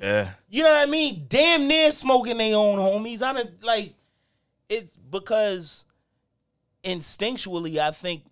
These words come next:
Speaker 2: I think the human, like, when you let off a firearm, you feel the fucking, the power and everything that comes behind that.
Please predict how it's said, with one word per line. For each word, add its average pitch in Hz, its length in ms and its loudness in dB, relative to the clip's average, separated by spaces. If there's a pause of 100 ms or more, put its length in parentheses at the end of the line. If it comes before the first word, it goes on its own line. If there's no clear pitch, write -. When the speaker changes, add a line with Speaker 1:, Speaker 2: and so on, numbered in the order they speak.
Speaker 2:
I 143 140 -4
think 151 320 -10
the 131 100 -8
human, 151 640 -10 (340)
like, 127 160 -6
when 131 160 -10
you 156 180 -10
let 156 240 2
off 165 280 -2
a 143 40 -8
firearm, 185 640 -6
you 196 140 -10
feel 220 420 -10
the 160 140 -12
fucking, 156 580 -12
the 127 100 -8
power 160 520 -8
and 135 160 -12
everything 160 480 -12
that 151 100 -16
comes 160 240 -10
behind 170 360 -8
that. 90 180 -12